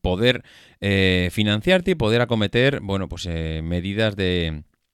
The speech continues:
de mejora, inversiones, eh, expansiones, etcétera. Esto es importantísimo, que la familia no haya dejado que nadie venga de fuera. Eso les da un, a una autonomía. A día de hoy, que bueno, claro, mm, eh,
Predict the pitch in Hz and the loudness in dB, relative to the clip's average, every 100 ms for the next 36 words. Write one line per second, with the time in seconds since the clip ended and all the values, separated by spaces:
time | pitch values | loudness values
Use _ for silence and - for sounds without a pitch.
0 | _ - 87 78 110 151 151 147 101 85 | _ -8 -6 -6 0 2 2 0 -2 -2
1 | 139 147 143 147 143 104 90 85 85 82 | 0 0 0 -2 -4 -6 -6 -4 -4 -6
2 | 80 71 - - 95 87 151 156 104 87 | -8 -8 -8 -4 -4 0 0 0 -4 -4
3 | 113 92 78 - - - - _ - 151 | -4 -4 -10 -12 -20 -20 -20 _ -6 -4
4 | - 185 - - 131 143 135 127 113 113 | 0 0 0 -10 -6 -4 -2 -4 -4 -4
5 | 185 180 139 110 110 107 110 123 143 135 | -2 -2 -2 0 0 -2 -2 0 2 0
6 | 147 _ _ _ _ _ - 98 123 135 | 0 _ _ _ _ _ -6 0 2 2
7 | 135 151 - 107 101 107 - 143 165 - | 0 -2 -4 -6 -4 -2 -2 -2 -2 -4
8 | 120 110 127 139 139 127 147 151 143 101 | -6 -4 -2 -2 -2 -2 -2 -4 -6 -4
9 | 98 92 151 135 87 82 123 143 131 139 | -8 -2 0 0 -2 -6 -4 -2 0 -2
10 | 151 - 117 135 175 180 156 127 110 120 | -4 -4 -2 0 0 -2 0 0 0 0
11 | 107 - 107 147 131 139 180 202 - - | -2 -4 -4 -2 0 0 0 -4 -16 -20
12 | - - - _ 85 127 - - 113 127 | -20 -20 -20 _ -6 -6 -8 -8 -6 -6
13 | - - 92 90 92 95 - - - - | -8 -14 -10 -8 -10 -12 -18 -18 -18 -20
14 | - | -20